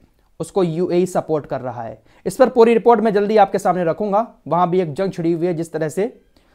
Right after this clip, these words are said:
गाजा और इसराइल के बीच छिड़ी हुई है। दोस्तों, एक और बड़ी खबर आपको देने जा रहा हूं। हमास को मिटाने के लिए सिर्फ इजरायली सेना ही गाजा के मैदान में नहीं है, बल्कि खुफिया एजेंट अमेरिका, फ्रांस, इटली,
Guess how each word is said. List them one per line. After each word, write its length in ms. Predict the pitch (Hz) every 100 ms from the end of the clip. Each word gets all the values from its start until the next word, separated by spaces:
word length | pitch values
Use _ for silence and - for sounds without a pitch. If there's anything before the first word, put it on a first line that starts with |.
| _ 135
गाजा 300 | 156 156 160
और 240 | 160 143 - -
इसराइल 340 | 143 151 147
के 120 | 139
बीच 160 | 139 139
छिड़ी 160 | - 123
हुई 160 | 110 110
है। 180 | 110 - _
दोस्तों, 240 | 185 190 247
एक 120 | 247
और 160 | 269
बड़ी 200 | 247 254
खबर 240 | 247 247 240
आपको 240 | 233 240
देने 200 | 226 233
जा 160 | 226 226
रहा 200 | 226 226
हूं। 240 | 226 269 - - -
हमास 340 | 190 226 269
को 120 | - 240
मिटाने 360 | 220 214 240
के 140 | 254 233
लिए 220 | 226 247
सिर्फ 300 | 254 247 196
इजरायली 440 | 180 208 208 220
सेना 300 | - 202 202
ही 200 | 196 277 147
गाजा 340 | 170 190 226
के 140 | 226
मैदान 340 | 202 190 202 190
में 80 | 185
नहीं 240 | 208 277
है, 200 | 170 127 - - - -
बल्कि 360 | 190 254 240 156
खुफिया 420 | - 233 226 240
एजेंट 380 | 214 202 233 196 -
अमेरिका, 560 | 175 175 220 233 226 139
फ्रांस, 480 | - 214 220 196 185
इटली, 360 | 185 180 233